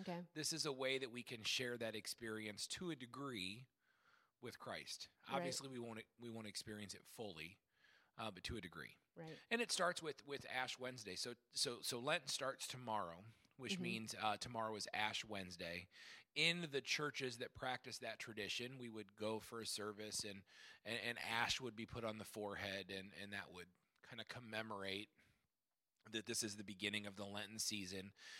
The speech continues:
Speaker 2: You know, sackcloth and ash were always traditionally times of sorrow and repentance. And so, so really, this is just a season of repentance,
Speaker 1: Okay.
Speaker 2: um, is th-, that we enter into when we look at it in its purest form.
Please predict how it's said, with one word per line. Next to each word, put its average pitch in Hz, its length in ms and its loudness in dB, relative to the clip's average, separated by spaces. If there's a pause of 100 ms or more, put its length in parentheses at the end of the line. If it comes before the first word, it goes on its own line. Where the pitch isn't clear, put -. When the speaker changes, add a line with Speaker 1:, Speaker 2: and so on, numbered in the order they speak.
(160)
Speaker 2:
You 127 80 -2
know, 110 140 2
sackcloth 117 1000 4
and 101 140 -4 (340)
ash 107 260 0
were 107 280 -4
always 107 760 2 (380)
traditionally 117 640 2
times 104 460 -2
of 95 100 -2
sorrow 107 640 6
and 95 160 -4
repentance. 101 720 2
And 110 140 -6
so, 117 200 2 (280)
so - 160 2
really, 180 280 8
this 147 240 8
is 151 140 4
just 135 240 4
a 131 60 4
season 117 640 2 (100)
of 101 220 2 (100)
repentance, - 880 -2 (600)
Speaker 1:
Okay. - 80 4
Speaker 2:
um, 90 160 -2 (100)
is 95 140 -2
th-, 90 240 -10
that 95 140 -6
we 98 140 -6
enter 92 180 -4
into 92 340 -4
when 92 160 -6
we 95 100 -2
look 104 220 -6
at 95 140 0
it 90 120 -4
in 90 60 -4
its 82 140 -2
purest 82 400 -6
form. - 240 -16